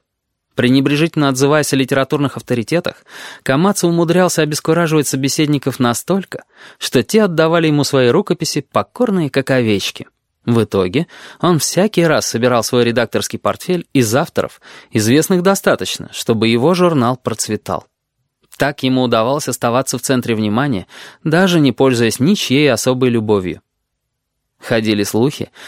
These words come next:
что в шестидесятом году Камацу, учась на литфаке Токийского университета, входил в оргкомитет студенческого неповиновения. В тысяча девятьсот шестидесятом году по всей Японии прокатилась волна студенческих протестов против войны во Вьетнаме и заключения нового соглашения о безопасности между Японией и С Ш А.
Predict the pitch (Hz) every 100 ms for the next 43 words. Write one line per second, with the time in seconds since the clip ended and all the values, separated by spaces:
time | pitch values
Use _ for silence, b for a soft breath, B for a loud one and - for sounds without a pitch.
0 | B B - 120 - 127 - 127 - 135
1 | 120 113 110 117 175 123 117 107 139 175
2 | - 82 _ - 117 139 127 131 127 -
3 | 135 117 - 113 135 117 120 113 113 110
4 | - - 165 - - B B B - -
5 | 139 175 160 160 160 _ 131 127 120 160
6 | - - 120 135 - - 131 131 127 127
7 | 127 127 117 90 - - _ _ _ _
8 | _ - - - 160 151 - 175 - -
9 | 143 135 165 151 131 120 120 190 - 127
10 | - 180 156 _ 170 175 151 143 - 127
11 | 170 160 - 131 147 156 156 147 143 -
12 | 127 - 123 117 170 - 160 - 147 135
13 | 123 135 143 156 143 120 120 120 123 147
14 | - 135 135 - 127 139 147 135 127 135
15 | 139 - 131 123 - 139 135 117 117 117
16 | - 120 143 - 127 120 113 113 - 143
17 | 147 127 123 - - 135 120